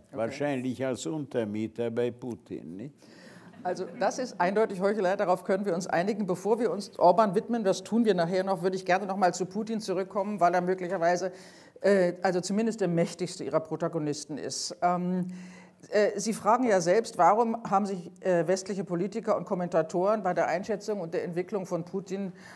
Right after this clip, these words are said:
Speaker 1: und Russland so lange geirrt? Ähm, Sie haben, die diskutieren mehrere sozusagen Ansätze, weil das fragen wir uns ja alle. Und weil wir, da geht ja nun die Selbsttäuschung los. Wollten wir uns täuschen lassen? War es so, war es ökonomisch so schön bequem?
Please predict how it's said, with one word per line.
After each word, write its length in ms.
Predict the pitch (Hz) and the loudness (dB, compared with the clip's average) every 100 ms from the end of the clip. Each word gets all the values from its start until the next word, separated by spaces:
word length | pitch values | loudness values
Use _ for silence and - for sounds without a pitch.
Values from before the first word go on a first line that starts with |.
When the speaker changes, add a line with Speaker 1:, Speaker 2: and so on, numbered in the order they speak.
| - | -8
Speaker 1:
und 140 | 180 175 | -4 0
Russland 520 | 175 185 190 170 170 | 0 2 0 0 0
so 120 | 170 | 2
lange 280 | 165 160 165 | 2 2 -2
geirrt? 600 | 156 - 165 151 - - - - _ | -4 -4 -4 -4 -10 -20 -20 -20 _
Ähm, 380 | 180 180 175 170 165 | 4 4 2 -2 -6
Sie 200 | 180 170 | -2 2
haben, 240 | 185 190 120 | 2 0 -8
die 420 | 185 165 170 180 | -10 -8 -4 -4
diskutieren 500 | 175 185 220 214 208 | -2 -2 -2 2 2
mehrere 480 | 180 196 190 175 160 - | 4 2 2 2 2 -2
sozusagen 400 | 165 - 156 151 | -10 -4 -4 -2
Ansätze, 800 | - 165 226 214 226 226 262 262 - - _ | 2 2 4 2 0 -2 -6 -6 -14 -20 _
weil 140 | 180 185 | -4 -4
das 160 | 190 | -4
fragen 260 | - 202 220 | -2 0 0
wir 100 | 151 | -4
uns 140 | 196 | 0
ja 120 | 185 | 0
alle. 380 | 113 165 139 - - | 0 -2 -4 -8 -6
Und 160 | 185 - | -6 -6
weil 240 | 165 170 165 | 0 0 2
wir, 220 | 196 180 | 0 2
da 180 | 175 190 | 2 2
geht 240 | 190 185 | 0 -2
ja 80 | 190 | -2
nun 140 | 170 | -2
die 80 | 160 | -2
Selbsttäuschung 680 | 165 202 196 - 147 143 143 | 2 2 2 0 0 -2 -6
los. 240 | 139 147 | -8 -2
Wollten 280 | 156 165 202 | 0 0 -2
wir 100 | 175 | -6
uns 100 | 196 | -2
täuschen 340 | 180 175 190 | 2 2 2
lassen? 420 | 175 180 202 190 - | -2 -2 -6 -8 -12
War 240 | 131 156 165 | -2 2 2
es 100 | 170 | 0
so, 80 | 160 - | -8 -4
war 120 | 170 156 | 0 0
es 100 | 156 | -2
ökonomisch 480 | 139 160 196 208 | -8 -2 -2 -2
so 100 | 202 | -6
schön 220 | 185 196 180 | -4 -4 -4
bequem? 480 | 185 180 175 180 | -8 -6 -4 -4